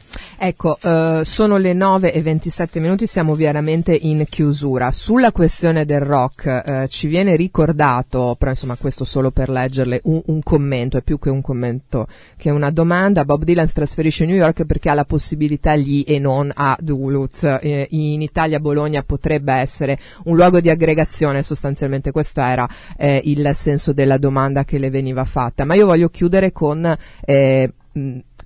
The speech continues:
quel giallo che si era creato nelle settimane scorse, cioè chi è che viene per il concerto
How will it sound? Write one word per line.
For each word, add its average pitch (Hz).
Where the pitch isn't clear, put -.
quel 156
giallo 151
che 147
si -
era 139
creato 127
nelle 127
settimane 127
scorse, 131
cioè -
chi -
è 156
che 139
viene 120
per 127
il 131
concerto 123